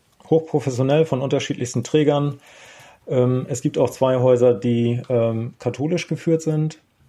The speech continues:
Aber innerhalb des, der evangelischen Kirchen in Österreich gibt es offene Arbeit mit Kindern und Jugendlichen maximal an zwei Orten. Und die sind ziemlich weit weg.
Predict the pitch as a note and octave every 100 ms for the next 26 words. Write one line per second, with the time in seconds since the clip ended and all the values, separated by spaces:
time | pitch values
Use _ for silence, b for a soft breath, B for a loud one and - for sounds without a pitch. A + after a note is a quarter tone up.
0 | _ _ _ - B2 A#2+ A#2+ - B2+ B2
1 | B2 A#2+ - A#2 A#2 B2 A#2 F3+ D#3+ C3
2 | - A#2 G#2+ G#2 G2 - B2 A2 A#2 A2+
3 | G#2+ G#2 - A#2+ B2 C3 B2 B2 - -
4 | _ - C#3 C3+ D3+ C#3+ C#3 C#3 C#3 -
5 | _ - B2+ C#3 C3+ B2 - C#3+ C#3+ B2+
6 | A#2 C3+ C#3 C3 B2+ A#2+ A#2+ C#3 - C#3+
7 | C3 B2 A#2+ A#2 - G#2+ G2+ G2 - G2+
8 | G2+ _ _ _ _ _ _ _ _ B
9 | B B B B B _ C3+ A#2+ - C#3+
10 | C3+ - G3 C#3+ A2 G#2 G2 F2+